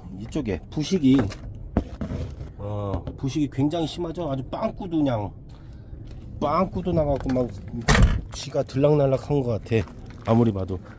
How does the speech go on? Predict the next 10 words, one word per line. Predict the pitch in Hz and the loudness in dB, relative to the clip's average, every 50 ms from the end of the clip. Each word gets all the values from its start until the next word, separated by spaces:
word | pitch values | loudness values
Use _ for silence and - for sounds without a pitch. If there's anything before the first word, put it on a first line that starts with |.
| - - | -14 -10
<laughs> | - - - 143 127 - - 98 95 - - - - - - - - - - | -6 0 2 2 2 2 2 -2 -2 -2 -4 -12 -12 -12 -10 -10 -10 -10 -6
아, | - 107 107 | -2 -2 0
농담이고요. | 101 104 123 135 147 135 107 87 92 120 147 139 - - - - - - - - - - - | 2 2 2 4 4 2 2 0 0 -2 -2 -2 -4 -8 -14 -16 -16 -16 -16 -16 -16 -10 -4
그리고 | - 165 185 202 190 208 202 196 196 190 190 180 165 143 131 | 0 2 2 4 6 8 8 8 8 8 8 6 6 4 2
이쪽 | 151 170 - 190 - | 0 0 0 -2 2
반대편도, | - - 147 175 226 247 - - 226 202 170 175 151 156 170 143 110 98 82 - - - - - - - - - - - - - - - - - - - - - - - - - - - | 4 6 6 6 6 4 6 6 4 6 6 8 8 8 8 8 8 6 4 0 -4 -10 -6 0 0 0 0 0 -4 -6 -6 -6 -6 -6 2 8 10 10 10 8 6 2 0 -4 -10 -6
반대편 | - - 151 170 185 - - 185 175 131 | -2 0 2 2 2 2 2 2 2 4
문을 | 113 127 156 165 143 120 | 4 4 4 6 6 6
열었을 | 110 117 131 120 - - | 6 4 4 2 0 -2
때도, | - 131 127 - 196 | 0 0 2 2 0